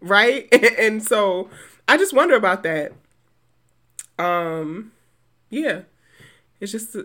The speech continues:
it's just a wondering I have, you know, desirability and the likes. I think about this kind of stuff a lot. Um, I feel like this thing the L Word does is they use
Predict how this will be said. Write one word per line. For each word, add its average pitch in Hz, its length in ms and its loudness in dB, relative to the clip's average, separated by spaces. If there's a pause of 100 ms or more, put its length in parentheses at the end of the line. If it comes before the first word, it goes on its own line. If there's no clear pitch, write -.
it's 185 160 -6
just 214 180 -4
a 226 60 -4
wondering 190 460 -4
I 185 80 -2
have, 165 560 -6
you 165 120 -8
know, 156 300 -6
desirability 160 1200 -6
and 156 180 -8
the 151 80 -8
likes. 147 480 -6
I 151 100 -6
think 160 280 -10
about 156 240 -10
this 151 120 -8
kind 143 220 -8
of 151 80 -12
stuff - 240 -12
a - 40 -12
lot. 82 320 -14 (640)
Um, 151 680 -6 (1200)
I 202 100 6
feel 254 200 8
like 233 200 2
this 220 160 -2
thing 202 560 -2 (100)
the 170 200 2
L 190 200 4
Word 180 320 2
does 180 520 0
is 165 340 -6
they 160 140 0
use 180 640 -6